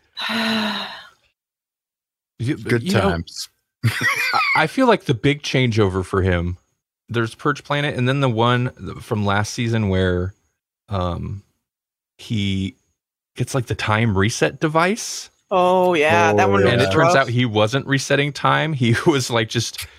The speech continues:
Speaker 3: jumping into another,
Speaker 1: Oh,
Speaker 3: uh,
Speaker 1: that's right.
Speaker 3: dimension.
Speaker 1: That's so dark.
Speaker 3: So, like, yeah, he'd do all these horrible things. It's like, "No, you didn't reset that. That all, you did all that."
Speaker 2: Mm-hmm.
Speaker 3: It, it's, it's interesting. I don't know. It's weird to think of, like,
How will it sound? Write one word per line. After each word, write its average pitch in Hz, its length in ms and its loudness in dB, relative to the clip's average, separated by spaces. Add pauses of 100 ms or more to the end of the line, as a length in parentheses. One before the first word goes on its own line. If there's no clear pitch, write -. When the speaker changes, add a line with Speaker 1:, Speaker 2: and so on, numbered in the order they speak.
(220)
Speaker 3:
jumping 120 400 0
into 123 360 2
another, 110 600 4 (140)
Speaker 1:
Oh, 123 220 4
Speaker 3:
uh, - 20 6
Speaker 1:
that's 120 260 2
right. 135 240 4
Speaker 3:
dimension. 131 460 2
Speaker 1:
That's 151 80 0
so 160 160 4
dark. 165 520 2 (200)
Speaker 3:
So, 120 300 0
like, 110 440 0 (520)
yeah, 120 240 0
he'd 101 180 -2
do 113 140 0
all 110 80 0
these 110 140 -4
horrible 110 500 0
things. 98 440 0
It's 90 120 -4
like, 98 140 -2
"No, 123 80 2
you 117 120 2
didn't 147 160 0
reset 123 340 0
that. 90 180 -2
That 92 120 -2
all, 113 220 2
you 104 240 -2
did 110 180 2
all 85 180 -2
that." 71 260 -10 (420)
Speaker 2:
Mm-hmm. 165 360 -2 (560)
Speaker 3:
It, - 160 -12 (440)
it's, 131 180 -4
it's 139 260 -4
interesting. 98 560 -2
I 131 100 2
don't 113 120 2
know. 92 100 2
It's 107 160 0
weird 143 200 2
to 113 80 -2
think 101 240 -4
of, 90 160 -4
like, 90 400 -4